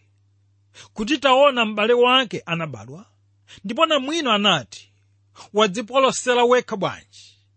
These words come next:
Chifukwa chake dzina lake litchedwa Perezi. Ndipo pambuyo pake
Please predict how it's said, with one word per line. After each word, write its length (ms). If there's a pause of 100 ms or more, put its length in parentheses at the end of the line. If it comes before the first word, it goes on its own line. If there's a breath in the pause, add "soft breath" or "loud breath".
(520 loud breath)
Chifukwa 340
chake 320
dzina 240
lake 520 (600 soft breath)
litchedwa 720 (260)
Perezi. 580 (1600 loud breath)
Ndipo 240
pambuyo 380
pake 460